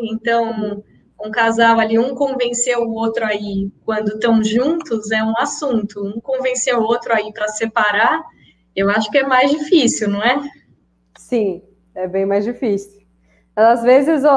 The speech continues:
Speaker 2: a, a pessoa não vem pra terapia porque ela acha que tá errada, é porque ela acha que o outro tá errado e ela quer me convencer de que é isso. <laughs> Não, ó, tô aqui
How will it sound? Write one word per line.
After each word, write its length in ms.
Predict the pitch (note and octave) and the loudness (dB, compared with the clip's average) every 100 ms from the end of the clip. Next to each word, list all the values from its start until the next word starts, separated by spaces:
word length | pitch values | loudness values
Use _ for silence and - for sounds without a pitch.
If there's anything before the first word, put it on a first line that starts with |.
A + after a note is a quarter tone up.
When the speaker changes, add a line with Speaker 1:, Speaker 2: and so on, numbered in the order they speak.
| A3+ A3 | 4 4
Speaker 2:
a, 320 | A3+ A3 A3 | 4 2 2
a 40 | |
pessoa 440 | A3+ A#3+ D4 C4 C#4 | -2 -2 2 4 4
não 200 | D4 A#3+ | 0 2
vem 180 | C4+ E4 | 0 2
pra 120 | F4 | 0
terapia 340 | D#4+ B3+ B3+ | 0 0 -4
porque 180 | B3 - | -4 0
ela 280 | A3 G#3 G3+ | 2 4 2
acha 200 | A3 G#3 | 0 -6
que 80 | - | -4
tá 120 | G3 | -2
errada, 320 | G3 E3+ E3 | -2 -6 -8
é 20 | |
porque 160 | - - | -10 -4
ela 140 | F#3+ G3+ | -2 -2
acha 140 | G#3 | -4
que 80 | - | -6
o 60 | C4+ | -2
outro 320 | A3+ C#4+ G4 | 0 -2 -2
tá 180 | F4+ D#4+ | 2 2
errado 320 | C4 B3 C4+ | 2 2 2
e 80 | D4+ | 2
ela 220 | D4 D4 | 2 0
quer 180 | D4 B3 | 0 -2
me 340 | A#3 C#4 G#4 | 0 4 4
convencer 760 | B4+ G#4+ G#4 F#4+ F#4+ C4 G4 - _ _ _ _ _ | 4 4 4 4 2 0 -2 -6 _ _ _ _ _
de 200 | G#3 B3 | -6 -6
que 120 | B3+ D4 C4+ D4 | -2 -2 -2 -2
é 140 | D4 D#4+ | 0 2
isso. 300 | G3+ - - | 0 -6 -4
<laughs> 960 | C#4 C#4+ - - - - - - - - | -2 -2 -4 -4 -4 -6 -20 -20 -12 0
Não, 280 | E4 E4+ G#3+ | 4 4 4
ó, 40 | |
tô 140 | - F4 | 4 4
aqui 640 | F4 - F4 C5 E4+ | 4 4 6 6 6